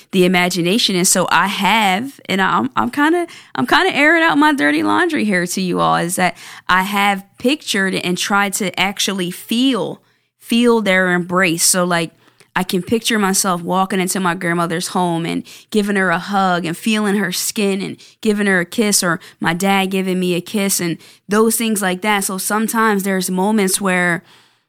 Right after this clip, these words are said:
I'm getting these, these hugs and, and being able to exchange this love and, and try to stay open to receiving that love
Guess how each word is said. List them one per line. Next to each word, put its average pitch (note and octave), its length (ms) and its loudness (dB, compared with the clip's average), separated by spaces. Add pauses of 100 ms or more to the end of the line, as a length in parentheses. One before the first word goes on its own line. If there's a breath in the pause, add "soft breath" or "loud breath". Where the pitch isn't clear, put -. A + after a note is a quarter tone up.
(120)
I'm F#3 200 0
getting G3+ 360 0
these, F#3+ 540 0
these F3+ 420 -2
hugs F#3 840 -2 (440 soft breath)
and, F3+ 460 0
and F3+ 220 -2
being G3+ 260 0
able F#3+ 240 0
to F#3 220 -2
exchange G3 640 0
this F3 220 -2
love F3+ 600 -2 (440 soft breath)
and, F3 500 0 (120)
and F3+ 140 -2
try G3 240 0
to F#3+ 120 -2
stay F#3 360 -4
open G3 380 -4
to F#3+ 260 -6
receiving G3+ 720 0
that E3+ 240 2
love E3 540 0